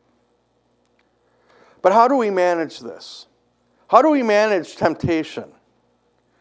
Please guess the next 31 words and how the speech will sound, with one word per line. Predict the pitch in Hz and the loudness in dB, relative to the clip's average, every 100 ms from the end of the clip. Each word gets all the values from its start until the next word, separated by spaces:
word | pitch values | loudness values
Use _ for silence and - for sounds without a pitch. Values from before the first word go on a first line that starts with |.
| _ _ _ _ _ - | _ _ _ _ _ 4
How | 214 | 4
do | 302 | 6
we | 285 247 226 | 2 0 -2
respond | 165 190 - - 202 220 226 226 | -2 -4 -4 2 4 4 0 -4
to | 180 165 | -2 0
it | 147 | 0
like | 156 156 | -2 -4
Jesus | 151 185 208 170 147 - | -4 -6 -6 -6 -8 -8
did? | 127 107 85 _ _ _ _ _ _ 151 | -10 -10 -14 _ _ _ _ _ _ 0
Like | 185 180 | 0 2
it | 202 | 4
wasn't | 202 226 214 | 4 2 -2
even | 214 196 | -4 -4
shaking | 170 - 202 202 185 139 | -6 -2 -2 -2 -6 -6
him. | 131 | -4
Even | 165 247 240 | -4 0 0
after | 233 233 190 - - _ - | 0 0 -2 -2 -20 _ -6
forty | 196 240 285 277 | 2 4 4 0
days | 220 214 202 165 147 - - | 2 2 2 0 -4 -8 -6
of | - 156 | -4 -2
being | 175 226 226 | -2 -4 -4
in | 214 214 | -2 -2
a | 214 | -2
desert, | 170 185 175 151 - | 0 0 0 -2 -6
forty | - 196 277 262 | 0 2 2 -2
days | 208 220 233 233 180 151 - - - | 0 2 4 2 0 -2 -6 -12 -2
without | 175 185 202 208 208 | 0 4 4 4 -2
eating, | 214 240 190 127 110 - _ _ _ _ _ _ _ _ _ | -6 -4 -4 -6 -8 -18 _ _ _ _ _ _ _ _ _
he | 220 254 | -4 -4
still | - - - 262 254 196 151 151 - | -4 -8 -2 2 4 4 2 -2 -2
was | 175 170 | 0 0